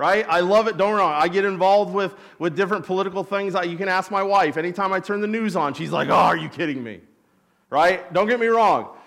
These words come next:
So the things I'm saying, don't sit there and say, "Oh, he's being anti-American." But hear me just for a moment.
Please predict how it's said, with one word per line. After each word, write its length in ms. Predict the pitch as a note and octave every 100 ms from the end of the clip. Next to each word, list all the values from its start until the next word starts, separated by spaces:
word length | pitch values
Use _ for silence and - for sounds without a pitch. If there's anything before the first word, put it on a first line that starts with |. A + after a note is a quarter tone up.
| _
So 220 | - G3 G3+
the 160 | G#3
things 260 | G3+ B3+ B3+
I'm 160 | A#3+
saying, 360 | G#3+ B3+ A#3+ G#3
don't 160 | A3 A3
sit 200 | B3 A#3
there 160 | A3
and 100 | G3+
say, 180 | G3 F#3+
"Oh, 160 | F#3+ G3+
he's 200 | G3+ E3
being 240 | F#3+ F#3+
anti-American." 920 | F3+ F3+ E3+ F3 E3+ A3 A3 E3+ D3
But 140 | C#3
hear 140 | D#3 A3+
me 100 | A3
just 260 | F#3+ A3
for 140 | - G#3
a 40 |
moment. 360 | G3 G3 D#3+